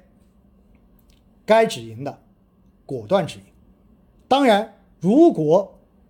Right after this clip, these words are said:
你把你的投资眼光是放到了三年到五年维度，甚至于十年维度，不去理它，也是一个非常好的选项，好不好？所以呢，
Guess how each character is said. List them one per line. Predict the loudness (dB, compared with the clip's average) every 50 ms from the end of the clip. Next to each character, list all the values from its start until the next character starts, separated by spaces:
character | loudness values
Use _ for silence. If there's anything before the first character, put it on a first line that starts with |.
| _ _
你 | -2 0 0 0 0 -4 -6 _
把 | -2 -2 0 -2
你 | -4 -6 -8 -10
的 | -10 -10 -10
投 | -10 -8 -6 -4 -4 -4
资 | -6 -8 -8 -10 -10 -14 _ _ _
眼 | -8 -6 -6 -6 -8 -6
光 | -2 0 0 0 -2 -6
是 | -10 -8 -8 -6
放 | -4 -2 -2 -2 -2 -4
到 | -6 -6 -6 -6
了 | -8 -10
三 | -6 -4 -2 -2 -2 -2
年 | -4 -6 -4 -4
到 | -4 -6 -6 -6
五 | -8 -8 -8 -8
年 | -6 -2 0 0
维 | 0 0 -2 -2
度， | -6 -8 -8 -6
甚 | -4 -4 -2 -2
至 | -2 -4
于 | -6
十 | -6 -6 -6 -4 -2
年 | -2 -2 -4
维 | -6 -8 -10
度， | -10 -12 -14 -14 _ _ _ _ _ _ _ _ _ _
不 | 2 2 2
去 | 4 2 2
理 | 0 -2 -4 -6
它， | -2 0 0 0 -2 -4 -12 _ _ _ _
也 | -8 -4 -4 -2 -2 -4 -6
是 | -6 -4 -2 -2
一 | -2 -2 -4
个 | -4 -4 -4 -4
非 | -4 -4 -4 -4 -2
常 | -2 -4 -4 -4
好 | -6 -8 -12 -14
的 | -14 -14
选 | -14 -14 -14 -14
项， | -12 -12 -12 -12 -14 _ _ _ _ _ _ _ _ _ _ _ _
好 | -2 0 2
不 | 2
好？ | 2 2 -2 -6 -12 _ _ _
所 | 0 2 4 4
以 | 4
呢， | 2 0 -2 -4 -10